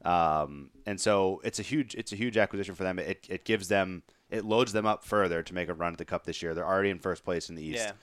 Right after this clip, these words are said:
Speaker 1: Um,
Speaker 2: The good thing is, so Vasilevsky is the best goalie in hockey right now.
Speaker 1: Yep.
Speaker 2: I mean, most wins, but
Speaker 1: Mm-hmm.
Speaker 2: the Lightning have been giving up a lot of goals. That's
Speaker 1: Yeah.
Speaker 2: their problem. They
Speaker 1: Mm-hmm.
Speaker 2: just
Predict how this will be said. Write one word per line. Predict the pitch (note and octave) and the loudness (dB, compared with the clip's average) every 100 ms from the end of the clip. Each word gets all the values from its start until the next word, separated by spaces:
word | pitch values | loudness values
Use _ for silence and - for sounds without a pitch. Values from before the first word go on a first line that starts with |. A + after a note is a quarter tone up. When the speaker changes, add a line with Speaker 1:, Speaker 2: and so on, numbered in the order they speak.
| _ - - | _ -20 -6
Speaker 1:
Um, | E2+ E2+ D#2 D2+ C#2+ | 0 2 0 -4 -6
Speaker 2:
The | C#3 | -4
good | D#3 E3+ | -4 -4
thing | G3 E3+ | -4 -2
is, | C#3+ A#2+ | -2 0
so | D3 C3+ B2 F2+ | 2 4 4 4
Vasilevsky | C3 D3+ D#3 C#3 - C3 B2+ | 4 4 2 0 -2 -4 -4
is | G#2 | -4
the | A2+ | -2
best | A2+ G#2+ | -2 0
goalie | A#2+ A2+ | -2 -2
in | G#2+ | -4
hockey | G2 G#2+ | -6 -6
right | G2+ G2 | -8 -6
now. | F#2+ F#2+ | -4 -4
Speaker 1:
Yep. | |
Speaker 2:
I | G2 | -6
mean, | G#2+ G2+ | -8 -6
most | A2 G2+ | -6 -4
wins, | G#2 G2+ F#2+ F#2+ - | -6 -6 -8 -10 -8
but | A2+ - _ - | -6 -6 _ -16
Speaker 1:
Mm-hmm. | E2+ D#2+ _ _ - | -14 -16 _ _ -14
Speaker 2:
the | - | -2
Lightning | A#2+ C#3+ C3+ | 0 0 -2
have | A2 | -6
been | A2 | -8
giving | G#2+ G#2 G2+ | -6 -6 -6
up | F#2 - | -8 -8
a | G#2+ | -10
lot | G#2+ G#2+ G#2 - - | -2 4 4 4 -4
of | G#2 | -8
goals. | - G2 F2 B1+ - | -4 -4 -4 -6 -6
That's | G#2+ | -4
Speaker 1:
Yeah. | C#2 | -4
Speaker 2:
their | G2+ | -4
problem. | - G2 G2+ A#2+ B2 | -2 -2 0 -2 -2
They | A#2+ | -4
Speaker 1:
Mm-hmm. | |
Speaker 2:
just | A2+ F#2 - | -6 -6 -6